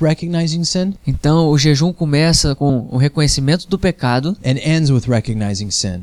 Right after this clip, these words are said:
Speaker 2: e termina com o reconhecimento do pecado.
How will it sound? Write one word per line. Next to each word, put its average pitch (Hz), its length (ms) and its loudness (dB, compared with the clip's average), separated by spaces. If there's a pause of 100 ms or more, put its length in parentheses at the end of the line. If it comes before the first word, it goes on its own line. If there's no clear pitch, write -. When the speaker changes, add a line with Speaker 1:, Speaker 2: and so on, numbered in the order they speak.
Speaker 2:
e 139 80 -2
termina 165 600 0
com 165 100 -2
o 147 40 4
reconhecimento 151 760 0
do - 80 -10
pecado. 110 480 -6